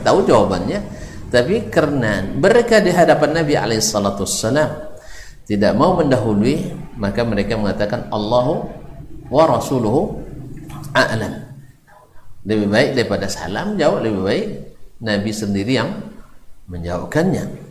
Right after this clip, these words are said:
Nah, "Allah wa rasuluhu a'lam." Qala, "Fa inna haqqallahi 'alal ibad ay ya'buduhu wa la yusyriku bihi syai'a." Sesungguhnya hak Allah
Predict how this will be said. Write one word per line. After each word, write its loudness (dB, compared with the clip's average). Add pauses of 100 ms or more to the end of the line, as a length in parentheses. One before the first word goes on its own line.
(180)
Nah, 0 (960)
"Allah 8
wa 10
rasuluhu 6
a'lam." 4
Qala, 6
"Fa -4
inna 0
haqqallahi -4
'alal -4
ibad 2 (640)
ay 2
ya'buduhu 2
wa 0
la 0
yusyriku -2
bihi -2
syai'a." -10 (1120)
Sesungguhnya 4
hak 2
Allah 6